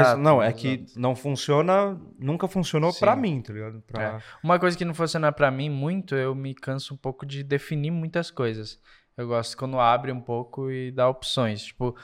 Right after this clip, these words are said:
Speaker 2: a Paula, por exemplo, ela já é diferente, ela gosta quando define, tá ligado? Você vai comer duas fatias de, de pão de manhã, um, sei lá, queijo à tarde, ela, ela gosta que, tipo, ela já vai, já sabe o que vai comer
Speaker 1: Eu
Speaker 2: exatamente. Eu já,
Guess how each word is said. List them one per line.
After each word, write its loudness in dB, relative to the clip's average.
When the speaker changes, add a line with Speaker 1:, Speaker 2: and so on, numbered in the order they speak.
Speaker 2:
a 6
Paula, 6
por -6
exemplo, -2
ela 2
já 2
é 2
diferente, -2
ela 2
gosta 0
quando -6
define, -6
tá -12
ligado? -8
Você -8
vai 2
comer -2
duas -4
fatias -4
de, -6
de -6
pão 0
de -4
manhã, 2
um, -10
sei -6
lá, -8
queijo -2
à -4
tarde, 4
ela, 4
ela 4
gosta 6
que, -6
tipo, -6
ela 2
já 4
vai, 4
já 2
sabe 2
o -10
que -8
vai 0
comer -2
Speaker 1:
Eu -2
Speaker 2:
exatamente. 2
Eu -2
já, 2